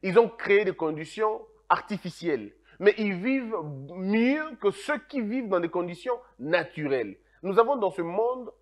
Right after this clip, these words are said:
dans ce, dans ce monde, des pays où il pleut une fois ou deux fois,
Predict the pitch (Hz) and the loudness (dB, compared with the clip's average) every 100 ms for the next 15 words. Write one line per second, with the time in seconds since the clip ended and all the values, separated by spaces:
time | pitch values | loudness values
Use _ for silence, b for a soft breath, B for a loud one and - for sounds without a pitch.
0 | _ - 147 147 151 135 131 127 123 - | _ -6 -4 -4 -4 -4 -4 -4 -8 -6
1 | 127 123 123 151 185 240 254 B B - | -4 -4 -4 0 2 2 0 B B -4
2 | 156 160 190 190 226 247 - 240 190 160 | -4 -2 0 0 -2 -6 -4 -2 -2 -2
3 | - 247 240 233 196 214 240 240 165 240 | -4 -4 -2 -4 -4 2 4 4 -2 -6
4 | - 247 294 - _ | -4 -2 -2 -4 _